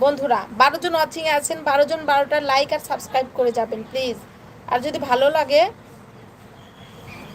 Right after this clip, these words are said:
মাশাআল্লাহ, একুশ জন ওয়াচিং, আমার একুশটা বন্ধু আছে এখানে। সবাইকে মিষ্টি সকালের শুভেচ্ছা। কে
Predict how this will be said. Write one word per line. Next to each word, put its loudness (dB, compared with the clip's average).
মাশাআল্লাহ, 4
একুশ -6
জন -2
ওয়াচিং, -6
আমার -2
একুশটা -4
বন্ধু -2
আছে -6
এখানে। -4
সবাইকে 4
মিষ্টি -6
সকালের 0
শুভেচ্ছা। -6
কে 0